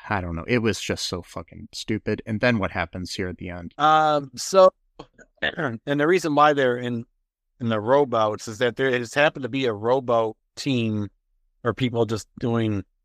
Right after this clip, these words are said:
Speaker 2: rowboating. So they all got into the rowboats, and then they end up surrounding,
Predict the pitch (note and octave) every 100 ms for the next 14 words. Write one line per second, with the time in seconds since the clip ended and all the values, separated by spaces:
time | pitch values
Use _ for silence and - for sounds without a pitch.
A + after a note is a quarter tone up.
0 | _ A2 A#2+ A2+ A2 G#2+ G#2+ G#2 G2+ -
1 | _ _ _ - - C#3 C3 A#2+ A#2+ -
2 | - B2 A#2+ A2+ A2+ G#2 G#2+ A#2 E3+ B2+
3 | A2 G#2+ G2+ - - _ _ _ _ _
4 | _ B2 A#2+ C3 B2 A#2+ B2 B2 A#2 -
5 | A#2+ A2+ A#2+ C3 A#2+ A2+ A2 G#2